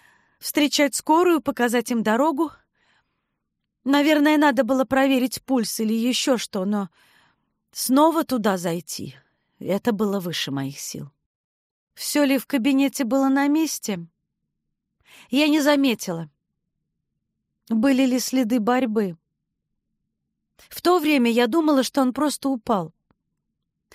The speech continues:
Хотя две вещи меня насторожили. Во-первых, на столе стояла бутылка бренди и два стакана. Во-вторых, окно было распахнуто. Это окно он всегда держал закрытым,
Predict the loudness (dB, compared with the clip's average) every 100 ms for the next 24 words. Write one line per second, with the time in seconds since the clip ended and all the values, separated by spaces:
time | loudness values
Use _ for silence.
0 | -20 -2 -2 2 0 0 0 2 2 0
1 | 0 -4 -4 -2 0 2 0 0 -2 -2
2 | 0 0 -2 -4 -6 -16 _ _ _ _
3 | _ -2 0 2 2 2 0 -2 -10 -12
4 | -2 -2 -2 0 2 2 0 0 2 2
5 | 2 0 0 -2 0 -2 0 0 0 0
6 | -2 0 -2 -2 -4 -4 -2 -4 -4 -12
7 | _ _ _ _ _ _ _ -4 -2 -2
8 | 0 0 0 -4 -12 _ _ _ _ _
9 | _ _ _ _ -4 -4 0 2 2 2
10 | -2 -2 -4 -6 -6 -6 -12 -12 -18 _
11 | _ _ _ _ _ -2 0 2 2 2
12 | 2 4 4 0 -4 -2 0 0 2 0
13 | 2 0 0 -2 -2 -4 -4 -10